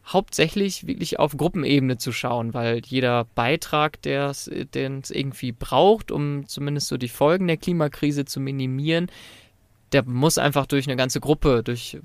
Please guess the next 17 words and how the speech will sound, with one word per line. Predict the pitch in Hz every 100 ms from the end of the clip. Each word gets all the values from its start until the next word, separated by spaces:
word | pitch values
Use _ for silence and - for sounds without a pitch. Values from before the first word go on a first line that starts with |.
| -
viele | - 175 127
Menschen | 113 - - 117 110
stattfinden, | - 120 - 120 120 110
damit | 117 113
sich | 117 135
was | 127
ändert. | - 139 180 147
Das | -
heißt, | 131 139
am | -
Ende | 101 147 143
geht's | 175 -
ja | 123
letztlich | - 117 123 123 -
um | 120
das | 113 -
Handeln | 117 123 120 120